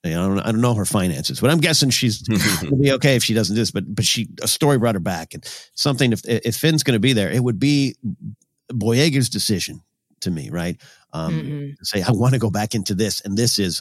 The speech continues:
Speaker 1: a lot." Um, and, and I try, I try to be respectful 'cause, you know, a lot of times I've even experienced it recently with some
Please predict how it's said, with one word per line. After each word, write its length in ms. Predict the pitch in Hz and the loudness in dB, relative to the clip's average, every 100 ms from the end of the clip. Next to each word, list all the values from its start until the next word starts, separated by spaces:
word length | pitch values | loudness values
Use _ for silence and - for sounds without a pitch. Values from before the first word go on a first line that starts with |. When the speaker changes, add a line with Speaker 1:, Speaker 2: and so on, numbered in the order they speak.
| - | -8
Speaker 1:
a 60 | 78 | -8
lot." 500 | 73 71 82 - - - - _ - | -6 -8 -10 -14 -16 -20 -20 _ -10
Um, 300 | 78 73 - | -8 -8 -6
and, 400 | 104 101 98 95 | -2 -2 -2 -4
and 140 | 101 104 | -4 -2
I 60 | 117 | 2
try, 260 | 185 139 | 2 2
I 40 | 147 | 2
try 140 | 202 | 2
to 60 | 160 | 2
be 80 | 117 | 0
respectful 420 | - 196 - 151 | 0 -2 0 0
'cause, 240 | 220 190 | 0 0
you 80 | 180 | 0
know, 80 | 139 | 0
a 20 | |
lot 140 | 147 165 | 0 0
of 40 | |
times 280 | 165 143 127 _ _ _ - | 2 2 -2 _ _ _ -2
I've 180 | 156 170 | 2 4
even 180 | 151 117 | 4 2
experienced 480 | - 110 104 92 - | -2 -2 -2 -2 -4
it 40 | |
recently 360 | 98 - 92 87 | -4 -2 -4 -2
with 160 | 87 | -4
some 360 | - 98 92 | -4 -2 -4